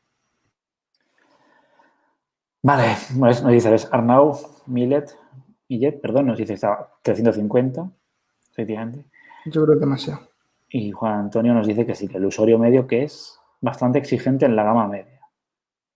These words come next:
Speaker 1: Mira en el más potente al menor precio, de ahí el éxito del Pocophone dos Pro o el Pocophone o el Poco F uno. Sí. Bueno, aquí todos somos exigentes y tenemos un, si podemos conseguir teléfonos buenos sin necesidad de gastar, pues oye.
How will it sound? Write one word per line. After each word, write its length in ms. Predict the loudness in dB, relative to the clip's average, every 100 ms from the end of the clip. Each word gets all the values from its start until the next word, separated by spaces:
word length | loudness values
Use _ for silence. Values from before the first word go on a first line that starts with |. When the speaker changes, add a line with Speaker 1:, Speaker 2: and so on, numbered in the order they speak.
| _ _ _ _ _ _ _ -4
Speaker 1:
Mira 240 | 2 2
en 100 | 2
el 100 | 2
más 180 | 0 0
potente 380 | 0 0 0 0
al 120 | 0
menor 280 | -2 -2 -2
precio, 340 | -2 2 2
de 100 | 4
ahí 200 | 4 4
el 80 | 4
éxito 280 | 2 0 0
del 140 | 0
Pocophone 500 | -2 -6 -6 -6 -4
dos 200 | -4 -6
Pro 340 | -6 -4 -4 -6
o 60 | -10
el 80 |
Pocophone 600 | -6 -6 -6 -4 -6 -6 -8
o 80 | -6
el 80 | -2
Poco 280 | -2 -2 -6
F 180 | -6 -14
uno. 300 | -16 -20 _ _ _ _ _ _ _ _ -16
Sí. 140 | -16 _ _ _
Bueno, 280 | 0 0 0
aquí 180 | -2 -4
todos 180 | 2 4
somos 140 | 6 4
exigentes 520 | 2 2 2 2 0
y 200 | -8 -6
tenemos 340 | -4 -4 -4
un, 260 | -4 -4 -6
si 80 | -6
podemos 220 | -4 -4
conseguir 300 | -2 2 2
teléfonos 420 | 4 2 0 0
buenos 420 | 0 0 -4 -16 _ -20 -20 _ _ _
sin 320 | -8 -4 -4
necesidad 540 | -4 -8 -8 -4 -2 0
de 80 | 0
gastar, 420 | 0 -4 -6 -6
pues 160 | -16
oye. 100 | -20